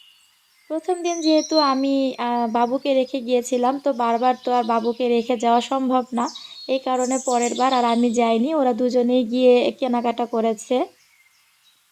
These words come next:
এখানে একটা পাঞ্জাবি দেখতে পাচ্ছেন, এই পাঞ্জাবিটা হচ্ছে আমার ননদিনী ভাইয়াকে গিফট করেছে। পাঞ্জাবিটা খুবই সিম্পলের মধ্যে ছিল,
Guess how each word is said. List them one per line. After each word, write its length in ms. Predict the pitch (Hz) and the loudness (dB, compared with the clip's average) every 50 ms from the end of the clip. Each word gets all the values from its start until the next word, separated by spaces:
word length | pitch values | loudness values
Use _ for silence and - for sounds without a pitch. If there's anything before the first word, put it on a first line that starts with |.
| _ _ _ _ _ _ _ _ _ _ - | _ _ _ _ _ _ _ _ _ _ -6
এখানে 340 | 294 285 294 339 339 330 349 | -6 -4 -2 -2 -2 -2 -2
একটা 220 | 330 330 - 302 | -4 -4 -6 -8
পাঞ্জাবি 520 | 277 - 269 262 262 254 254 277 277 294 285 | -6 -4 -4 -4 -2 0 0 0 0 0 0
দেখতে 280 | 269 277 269 - 269 | 0 0 -2 -4 -8
পাচ্ছেন, 400 | - - 233 233 220 - 294 311 330 | -6 -6 -6 -6 -4 -4 -4 -2 -2
এই 140 | 302 277 277 | 0 -2 -2
পাঞ্জাবিটা 580 | - 262 254 254 247 262 262 269 262 - 262 262 | 0 -2 -2 0 0 2 2 2 2 2 2 0
হচ্ছে 320 | 254 254 240 - - 269 254 254 254 254 - | 0 0 -2 -2 -2 0 2 2 2 2 2
আমার 260 | - 240 240 247 247 247 | 0 0 0 2 2 2
ননদিনী 580 | 240 240 240 240 247 240 233 254 254 254 254 247 | 2 2 2 2 2 2 2 2 2 2 2 2
ভাইয়াকে 460 | 233 233 233 233 247 240 233 - 269 247 | 0 0 -2 -2 -2 -2 -2 -2 -2 -2
গিফট 260 | 220 254 247 - - - | 0 -2 -4 -4 -6 -10
করেছে। 400 | 233 226 226 226 220 - - 277 330 381 - - - - - - - | -6 -4 -4 -4 -4 -4 -4 -4 -4 -4 -6 -10 -18 -16 -14 -8 -2
পাঞ্জাবিটা 500 | 277 277 277 277 302 302 285 294 285 285 | 0 0 0 0 -2 -2 -2 -2 -2 -4
খুবই 340 | 277 - - 285 254 262 277 | -4 -4 -6 -6 -4 -4 -4
সিম্পলের 540 | 277 - 269 254 247 247 254 262 262 262 262 | -2 -2 -2 -2 -2 -4 -4 -4 -2 -2 -2
মধ্যে 280 | 262 262 240 220 262 247 | -2 -2 0 0 -2 -2
ছিল, 240 | - - 254 240 | -2 -4 -4 -2